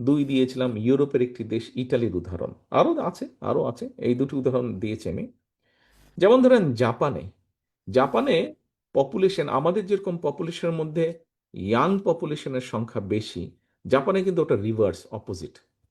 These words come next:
ওখানে যারা বয়স্ক মানুষ তাদের সংখ্যা বেশি, ইয়াং পপুলেশনের সংখ্যা কম রেশিওতে, পপুলেশন রেশিওতে। তাদের এখন মানুষ প্রয়োজন। জাপান একটা কনজারভেটিভ সোসাইটি,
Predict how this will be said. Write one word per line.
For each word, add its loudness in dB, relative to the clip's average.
ওখানে -2
যারা 6
বয়স্ক 4
মানুষ 0
তাদের 0
সংখ্যা -4
বেশি, -8
ইয়াং -2
পপুলেশনের -6
সংখ্যা -12
কম 2
রেশিওতে, -2
পপুলেশন -4
রেশিওতে। -8
তাদের 0
এখন -4
মানুষ -2
প্রয়োজন। -6
জাপান 2
একটা -2
কনজারভেটিভ 0
সোসাইটি, -8